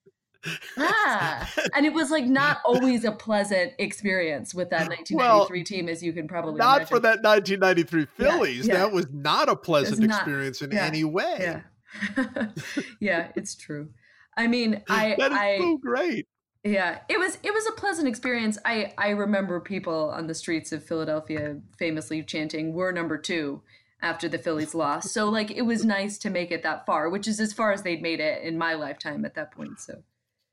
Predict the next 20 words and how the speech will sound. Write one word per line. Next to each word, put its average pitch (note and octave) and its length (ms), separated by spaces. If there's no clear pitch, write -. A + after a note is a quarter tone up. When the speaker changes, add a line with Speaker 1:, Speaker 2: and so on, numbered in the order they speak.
Speaker 2:
Well, D3 100
I G3+ 60
love A#3 380
that B2+ 260
team. E2 240
I A2+ 80
love C3+ 240
that B2+ 140
ninety-three A#2 420
Phillies A2 380
team. A2 340
I, G#2 160
I, G#2 420
I G#2 140
was G#2 260
at G#2+ 280
that A2+ 180
series, A#2 580
uh, G2 680
and, G2 440